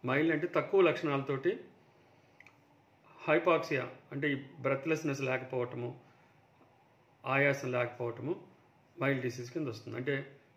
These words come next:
జ్వరము, పొడి దగ్గు, జలుబు, గొంతు నొప్పి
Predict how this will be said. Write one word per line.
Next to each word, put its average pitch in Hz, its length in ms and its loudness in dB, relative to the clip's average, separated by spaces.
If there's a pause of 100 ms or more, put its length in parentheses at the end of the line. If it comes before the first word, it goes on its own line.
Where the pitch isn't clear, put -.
(120)
జ్వరము, 123 640 -4 (1700)
పొడి 135 160 0
దగ్గు, 120 600 -4 (160)
జలుబు, 120 520 -2 (1200)
గొంతు 123 200 -4
నొప్పి 123 440 -6